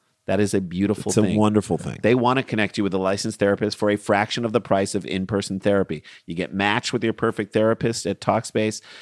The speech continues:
Speaker 1: And look, they can do it from the comfort of your device, so it's covid friendly, and you can reach out twenty-four seven.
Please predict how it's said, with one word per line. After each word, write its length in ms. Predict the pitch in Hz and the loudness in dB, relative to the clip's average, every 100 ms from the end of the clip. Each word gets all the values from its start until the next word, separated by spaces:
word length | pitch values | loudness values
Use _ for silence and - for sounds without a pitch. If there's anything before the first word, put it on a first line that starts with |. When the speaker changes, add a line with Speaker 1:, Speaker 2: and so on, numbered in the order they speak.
| - - | -18 -4
Speaker 1:
And 400 | 92 92 90 92 _ | 0 0 -2 -8 _
look, 360 | 95 82 - | -2 -2 -4
they 100 | 87 | -8
can 180 | 82 87 | -8 -6
do 160 | 82 110 | 0 2
it 100 | 117 | 2
from 140 | 104 | -4
the 40 | 101 | -6
comfort 340 | - 107 104 | -2 -2 0
of 60 | 104 | 0
your 140 | 98 | 0
device, 400 | 92 85 92 98 | 0 0 2 2
so 120 | - | 0
it's 120 | 85 - | -2 0
covid 380 | - 98 85 - | 0 0 -2 -4
friendly, 340 | 107 110 104 | -2 0 -2
and 80 | 90 | -2
you 80 | 85 | -6
can 160 | - | -2
reach 220 | 98 101 | -2 2
out 220 | 101 98 - | 2 2 -2
twenty-four 640 | - 120 127 131 120 117 | 0 2 2 0 2 2
seven. 340 | - 110 87 | 4 2 2